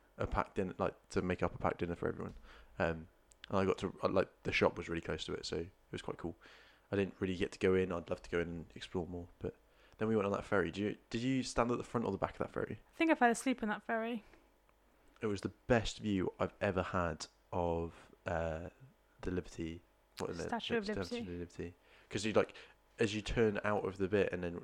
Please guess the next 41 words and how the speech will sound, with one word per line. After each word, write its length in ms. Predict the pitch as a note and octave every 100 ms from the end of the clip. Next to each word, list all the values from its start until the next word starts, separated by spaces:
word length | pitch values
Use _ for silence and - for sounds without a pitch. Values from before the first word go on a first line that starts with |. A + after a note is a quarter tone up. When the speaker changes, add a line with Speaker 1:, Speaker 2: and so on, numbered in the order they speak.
| -
Speaker 1:
went 200 | - G2
across, 520 | - - A2 F#2 - - - - -
you're 120 | F2+
literally 320 | F2+ - F#2
directly 580 | E2 F#2 F#2+ - - F2
at 140 | E2+ -
it, 160 | - - _ _
and 180 | - E2+
it 60 | D#2+
was 80 | -
just 160 | -
such 200 | - -
a 40 | A#2+
good, 160 | B2+
I 100 | F#2
got 160 | F#2+ -
such 180 | - -
a 40 |
good 140 | F#2 -
picture 300 | F#2 - F2
of 80 |
that. 220 | E2+ F2 - - - -
And 240 | G2 F2+ E2 - - -
the 80 |
guys, 500 | G#2+ G#2 G2 F#2 - -
there 100 | G#2
was 120 | F#2+ -
n-, 140 | A2+ A2 -
a 80 | G#2+
number 240 | A2+ G#2+
of 80 | F#2+
units 320 | G2+ G2+ -
on 80 | G#2
the 100 | G2
ferry 320 | - G2+ G2+
when 120 | G2
we 60 | G2
went 100 | F#2+
over. 360 | F#2 F#2+ G2 G#2+ - - - - _ _ _ _ _
The 80 | G#2
volume 600 | G2 A#2+ A#2 G#2+ G#2